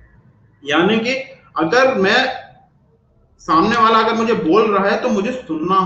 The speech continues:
है, मुझे उसकी प्रॉब्लम को अंडरस्टैंड करना है, मुझे डीपली रूटेड रूट कॉज को फाइंड आउट करना है कि रूट, प्रॉब्लम की रूट कॉज क्या है। तो उसके लिए मेरा माइंड है ना, कॉन्सेंट्रेटेड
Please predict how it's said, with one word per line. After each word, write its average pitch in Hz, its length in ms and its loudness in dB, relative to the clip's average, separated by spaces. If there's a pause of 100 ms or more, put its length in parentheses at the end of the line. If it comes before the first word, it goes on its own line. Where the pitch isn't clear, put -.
है, 117 80 -6 (640)
मुझे 180 180 -2
उसकी 226 240 -2
प्रॉब्लम 190 540 -4
को 240 60 2
अंडरस्टैंड 190 800 -4
करना 160 300 -4
है, 120 300 -8 (300)
मुझे 165 220 0 (500)
डीपली 247 420 -6
रूटेड 196 400 0
रूट 220 500 -6
कॉज 208 260 0
को 262 120 2
फाइंड 196 240 2
आउट 240 200 0
करना 180 240 0
है 208 140 0
कि 262 60 -4
रूट, 185 460 -2
प्रॉब्लम 180 380 -2
की 247 60 -4
रूट 226 240 -4
कॉज 247 240 2
क्या 180 120 0
है। 120 200 -4 (840)
तो - 60 -4 (140)
उसके 233 240 0
लिए 254 200 0
मेरा 214 260 2
माइंड 190 640 0
है 233 80 -2
ना, 294 140 -2
कॉन्सेंट्रेटेड 202 640 -2